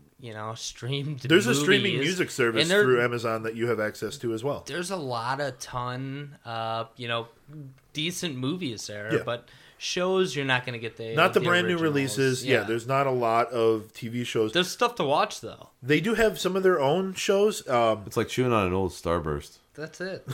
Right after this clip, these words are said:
Speaker 2: <laughs> They
Speaker 1: Which
Speaker 2: have
Speaker 1: I've been eyeing
Speaker 2: <laughs>
Speaker 1: these Starbursts the whole time.
Speaker 2: They're all
Speaker 1: I'm
Speaker 2: yours,
Speaker 1: like,
Speaker 2: buddy.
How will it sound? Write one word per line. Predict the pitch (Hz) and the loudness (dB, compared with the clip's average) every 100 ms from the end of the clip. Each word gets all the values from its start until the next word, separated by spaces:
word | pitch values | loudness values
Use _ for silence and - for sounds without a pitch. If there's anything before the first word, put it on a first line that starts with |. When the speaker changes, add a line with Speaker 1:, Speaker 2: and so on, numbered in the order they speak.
| 127 - | -10 -12
Speaker 2:
<laughs> | - - | -16 -2
They | 139 147 | 4 6
Speaker 1:
Which | 160 | 8
Speaker 2:
have | 147 | 10
Speaker 1:
I've | 185 196 | 8 8
been | 165 | 6
eyeing | 131 139 175 190 180 156 | 6 6 4 4 0 0
Speaker 2:
<laughs> | |
Speaker 1:
these | 175 185 | 0 0
Starbursts | 165 - 175 185 170 143 127 - | 2 8 10 10 8 4 4 -4
the | 143 139 | -4 -4
whole | 156 156 | -2 -4
time. | 156 135 139 131 | -2 0 2 4
Speaker 2:
They're | 127 | 6
all | 185 | 6
Speaker 1:
I'm | 185 | 6
Speaker 2:
yours, | 247 190 | 4 2
Speaker 1:
like, | 120 | 2
Speaker 2:
buddy. | 107 135 | 0 -2